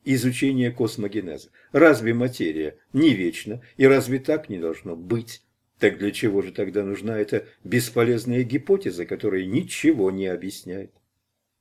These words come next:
Впоследствии, возможно, много лет спустя, он говорит по тому же самому поводу совершенно иное. Хотя слова о том, что о Боге можно говорить только с самим Богом,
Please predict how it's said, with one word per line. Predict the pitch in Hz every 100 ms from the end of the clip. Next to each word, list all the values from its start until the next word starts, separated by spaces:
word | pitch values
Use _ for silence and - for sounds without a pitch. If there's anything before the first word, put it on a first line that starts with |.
| _ _ _
Впоследствии, | 135 135 214 226 - 101
возможно, | 90 87 92 85 90
много | 95 95 95
лет | 104 156
спустя, | - - 320 - - 165 - _ _
он | 185 202
говорит | 190 185 180 175
по | -
тому | 151 143 151
же | 131
самому | 123 123 123 117 117 - _
поводу | 131 131 113 110 113 110 -
совершенно | - 151 120 107 - 110 110 143
иное. | 139 82 69 - _ _ _ _ _ _ _ _ -
Хотя | 135 127 131
слова | 123 120 120 117
о |
том, | 117 123 113
что | - 107
о |
Боге | 110 123 92
можно | 90 95 87
говорить | 87 92 90 90
только | - 95 98
с | -
самим | 107 92 90
Богом, | 85 151 95 80